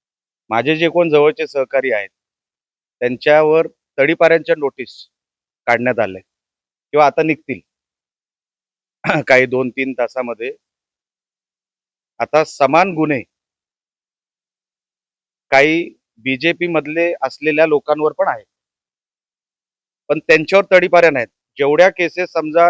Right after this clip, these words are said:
एका व्यक्तीवर आहेत, तो शिवसेनेत आहे, आम्ही एकत्रच होतो, सगळ्या केसेस एका भारतीय जनता पक्षाच्या माणसावर आहेत, पण त्याला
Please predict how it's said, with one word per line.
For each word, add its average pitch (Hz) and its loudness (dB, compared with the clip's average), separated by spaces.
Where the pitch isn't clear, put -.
एका 175 0
व्यक्तीवर 139 0
आहेत, 120 0
तो 147 -4
शिवसेनेत 160 0
आहे, 123 -2
आम्ही 123 2
एकत्रच 190 2
होतो, 160 -4
सगळ्या 185 4
केसेस 208 0
एका 202 0
भारतीय 151 -2
जनता 165 2
पक्षाच्या 156 -2
माणसावर 139 0
आहेत, 110 -2
पण 151 -2
त्याला 156 2